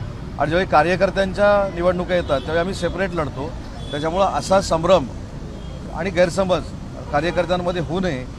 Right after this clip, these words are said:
की स्वतःची आमदारकी टिकवण्यासाठी आणि स्वतःच्या खासदारक्या टिकवण्यासाठी महायुती होतात,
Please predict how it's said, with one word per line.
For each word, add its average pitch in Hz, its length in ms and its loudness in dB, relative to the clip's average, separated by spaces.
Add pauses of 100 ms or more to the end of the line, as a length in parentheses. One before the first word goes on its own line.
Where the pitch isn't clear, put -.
(220)
की 175 60 -6
स्वतःची 185 440 0
आमदारकी 175 420 2
टिकवण्यासाठी 175 600 -2
आणि 196 120 -4
स्वतःच्या 170 360 -4
खासदारक्या 170 460 0
टिकवण्यासाठी 170 560 -4
महायुती 170 420 0
होतात, 139 300 -2